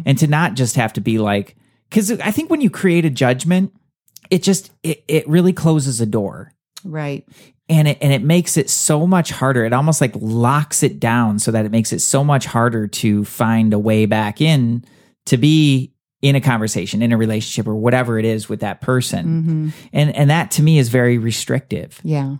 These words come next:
Speaker 1: So
Speaker 2: Mm-hmm.
Speaker 1: when we have the free, you know, when we really talk about it in the context of freedom, getting into judgment, whether you're saying it's good or it's bad, you know,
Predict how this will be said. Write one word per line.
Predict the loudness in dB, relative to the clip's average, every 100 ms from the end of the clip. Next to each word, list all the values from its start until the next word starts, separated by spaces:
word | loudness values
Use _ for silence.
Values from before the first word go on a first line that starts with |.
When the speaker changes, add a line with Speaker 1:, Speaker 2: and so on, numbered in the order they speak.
| _
Speaker 1:
So | _ -2 0 2 -2 -6 _ _ -2
Speaker 2:
Mm-hmm. | -2 0 -2 -4 _
Speaker 1:
when | 0
we | 2
have | 4 2
the | 0
free, | -2 -4
you | 0
know, | 2
when | 2
we | 2 2
really | 0 2
talk | 0 0
about | 0 0
it |
in | -4
the |
context | -2 -2 0 -2
of | -4
freedom, | -2 0 2 2 0 -4 _ _ _ _
getting | 0 2 2
into | 2 0
judgment, | 0 0 0 2 2 0 _ _ _ _
whether | -12 0 2 2 0
you're | 0
saying | -2 0 0 0
it's | -4
good | 0 2 2
or | 0
it's | -4
bad, | -2 -2 -2 -2 -4
you | 0
know, | 0 0 -6